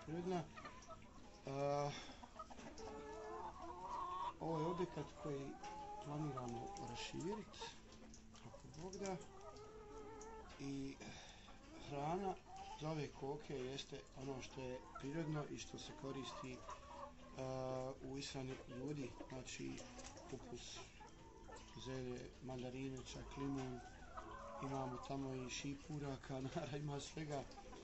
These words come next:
Nekad koristimo iz lokalnih prodavnica, zelenara što im ostane, nekad kupujem, a uglavnom imaju i miks hranu, pšenica, zob, kukuruz, tako dalje,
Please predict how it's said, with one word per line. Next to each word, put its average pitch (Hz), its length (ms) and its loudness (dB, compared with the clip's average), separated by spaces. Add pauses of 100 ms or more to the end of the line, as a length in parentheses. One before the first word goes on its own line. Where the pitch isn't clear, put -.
(320)
Nekad 165 340 4
koristimo 147 480 6
iz 135 120 4
lokalnih 127 760 6
prodavnica, 139 840 2
zelenara 139 600 2
što - 180 -4
im 127 100 0
ostane, 196 480 2 (300)
nekad 156 220 0 (100)
kupujem, 185 460 6 (680)
a 139 280 6
uglavnom 143 640 4 (100)
imaju 143 380 2
i 131 320 0 (240)
miks 165 400 4 (100)
hranu, 135 360 2 (1300)
pšenica, 135 520 0 (400)
zob, 127 360 0 (300)
kukuruz, 139 420 -2
tako 135 240 -4
dalje, 131 220 0